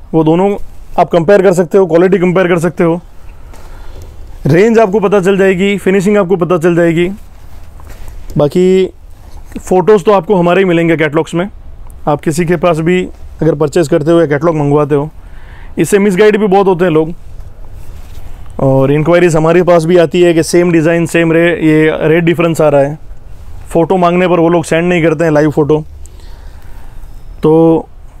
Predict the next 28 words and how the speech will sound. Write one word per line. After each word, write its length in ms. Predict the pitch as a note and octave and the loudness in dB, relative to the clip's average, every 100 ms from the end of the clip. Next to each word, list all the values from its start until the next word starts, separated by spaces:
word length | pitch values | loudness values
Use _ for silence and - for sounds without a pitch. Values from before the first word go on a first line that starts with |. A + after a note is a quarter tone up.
| F#3+ | 0
एक 180 | G#3+ | 4
बार 120 | A#3+ C4+ | 4 4
visit 260 | F#3 G3+ | 2 2
ज़रूर 240 | E3+ F3 D#3 | 4 2 2
कीजिए 260 | C#3 B2 | 0 2
आप, 140 | A#2 - - - - - - - - - - - - - | 0 -2 -14 -14 -14 -14 -16 -16 -14 -16 -16 -16 -8 -4
ताकि 220 | D3 F#3+ | -2 0
actual 320 | E3+ - A3 | -2 -2 0
में 280 | A3 A3+ A3+ - - - - - - - - - - - - | 2 0 0 -6 -20 -20 -18 -16 -16 -14 -14 -14 -14 -8 -4
customer 400 | F#3 A#3+ A3+ G#3+ | -2 2 2 2
को 120 | A3+ | 2
कभी 220 | F#3+ F#3 F#3+ | 0 0 0
भी 120 | G#3 | 2
loss 260 | F3+ F3+ G3 | 2 2 2
नहीं 120 | F#3 | 2
होना 180 | D#3 D3+ | 2 2
चाहिए 300 | D3 D3+ E3+ A3 - | 2 2 0 -2 -4
किसी 220 | E3+ F#3+ | -2 0
भी 120 | F3+ | 0
तरीके 320 | D3+ C3+ B2+ | 0 -2 -2
से। 120 | A#2+ - - - - - - - - - | -4 -6 -10 -10 -10 -10 -14 -16 -12 -2
ये 100 | C#3 | 0
देखिए, 320 | B2+ - C#3 - - - - - - - | 0 -4 -10 -14 -16 -18 -18 -18 -14 -4
इसके 220 | D#3 - | -2 0
बाद 220 | F#3+ E3+ F#3 | 2 4 4
जो 80 | |
design 340 | A3+ F#3+ G3 F3 | 2 2 2 2
है 120 | F#3+ | -2